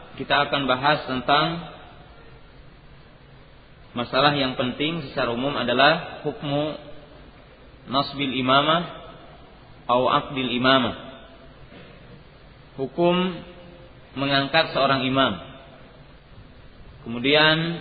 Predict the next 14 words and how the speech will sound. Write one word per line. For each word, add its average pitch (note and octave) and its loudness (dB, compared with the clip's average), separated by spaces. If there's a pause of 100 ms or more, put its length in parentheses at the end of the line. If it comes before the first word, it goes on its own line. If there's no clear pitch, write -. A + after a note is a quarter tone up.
(1500)
syarat C#3+ 4
menjadi C3+ -2
seorang B2+ 0
imam. C3 4 (2250)
Kemudian C3+ 2
apa C3 -2
saja C#3 0
tugas C3+ 2 (400)
sebagai A#2+ -2
seorang B2+ 2
imam. C3 4 (2250)
Kemudian D#3+ 4
apa D3 2
kewajiban D3+ 2